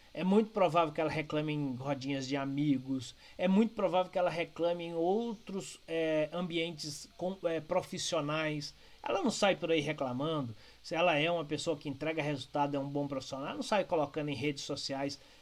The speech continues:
mas em casa, com os amigos mais próximos, ela acaba reclamando ali numa festinha, numa reunião de amigos, onde tem outras pessoas que talvez não são tão próximas a ela, elas também reclamam.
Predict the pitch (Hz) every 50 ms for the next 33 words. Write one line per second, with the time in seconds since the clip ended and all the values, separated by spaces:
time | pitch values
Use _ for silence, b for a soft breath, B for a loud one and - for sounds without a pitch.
0 | B B B 180 190 202 196 175 226 233 208 - 196 180 180 180 175 175 165 156
1 | 160 156 - 180 175 156 165 160 151 156 156 160 165 160 160 156 156 156 156 151
2 | 151 - - - 156 156 156 156 151 147 - - 143 139 143 139 - B B B
3 | B B B 156 156 160 151 - - - 151 156 151 151 143 139 151 147 - 151
4 | 143 143 147 147 151 165 185 208 214 220 226 220 214 208 196 185 180 175 160 -
5 | - 170 156 - - - - 175 180 175 170 160 156 165 165 156 143 170 208 220
6 | 208 190 170 170 170 180 180 165 156 151 143 135 143 151 160 156 151 147 147 170
7 | 175 160 - - - 170 180 175 160 151 147 160 170 190 214 202 185 170 - -
8 | - 156 147 - 165 165 156 151 - B B B B B B - 160 151 - 165
9 | 156 147 160 156 170 156 - - 170 165 151 156 190 185 180 151 156 156 160 160
10 | 151 - - 160 156 147 147 143 143 147 151 151 156 160 156 160 156 - - -
11 | - - - - 202 196 185 165 165 165 165 165 165 151 147 156 147 151 - 143
12 | 139 139 139 139 143 143 143 151